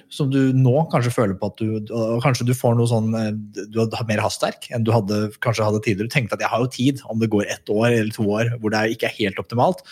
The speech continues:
så blir det optimalt", det, men du er i hvert fall på vei. Men jeg tror i utgangspunktet da, eh, og det må du, kan du svare på nå da, men jeg tror i utgangspunktet at du, ehm, at det ikke er så store endringer du vil gjøre med hverdagen din,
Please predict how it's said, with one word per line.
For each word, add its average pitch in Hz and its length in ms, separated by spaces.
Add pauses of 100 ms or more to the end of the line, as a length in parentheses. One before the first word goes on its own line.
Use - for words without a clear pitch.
(160)
så 117 160
blir 101 160
det 113 80
optimalt", 147 480
det, 110 160
men 120 160
du 123 80
er 131 80
i 117 60
hvert - 100
fall 110 160
på 123 80
vei. 156 140 (580)
Men 135 140
jeg 143 80
tror 160 100
i 202 60 (180)
utgangspunktet 113 800
da, 123 60 (180)
eh, 123 240
og 139 80
det 196 80 (160)
må 143 160
du, 139 160
kan 135 80
du 135 160
svare 117 160
på - 80
nå 147 160
da, 170 80
men 143 80
jeg - 80
tror 143 80
i 120 80
utgangspunktet 104 400
at 101 160
du, 123 320 (400)
ehm, 107 400 (480)
at 120 80
det 165 80
ikke 156 160
er - 80
så 165 80
store 123 400
endringer 101 400
du 107 80
vil 113 220
gjøre 92 180
med 98 240
hverdagen 85 400
din, 214 100